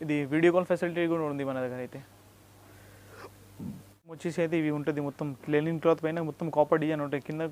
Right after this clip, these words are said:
పైన same border ఉంటాయి, Two side కట్టుకోవచ్చు. ఇట్లాంటి patterns ఉన్నాయి ఇవి అయితే, Super నడుస్తున్న models అయితే చాలా బాగుంటది ఇవి అయితే. ఇది వచ్చేసి దాని పళ్ళు ఉంటది. అవి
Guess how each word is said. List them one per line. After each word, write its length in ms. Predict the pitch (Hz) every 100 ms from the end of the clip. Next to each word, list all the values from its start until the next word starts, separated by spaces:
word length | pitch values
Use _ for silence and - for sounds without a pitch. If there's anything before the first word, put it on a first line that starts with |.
| 156
పైన 180 | 160 160
same 140 | 156 151
border 220 | 143 143 143
ఉంటాయి, 180 | 156 196 - - -
Two 80 | 165 170
side 140 | 180 170
కట్టుకోవచ్చు. 320 | 156 160 156 151
ఇట్లాంటి 300 | 151 151 151
patterns 300 | 147 143 143 147
ఉన్నాయి 160 | 139 131
ఇవి 100 | 131
అయితే, 160 | 127 131 127 - - - - -
Super 280 | 160 147 170
నడుస్తున్న 300 | 156 160 160 147
models 220 | 147 156
అయితే 100 | 165 165
చాలా 160 | 151 156
బాగుంటది 340 | 143 139 131 127
ఇవి 80 | 127
అయితే. 160 | 127 135 - - - - - - - - - - - - - - - - - - - - - - - - - - - - -
ఇది 80 | 160 160
వచ్చేసి 200 | - 175 156
దాని 140 | 151 156
పళ్ళు 160 | 156 147
ఉంటది. 240 | 135 127 143 - - - - - - - - - - - - - - - - - - - -
అవి 100 | 143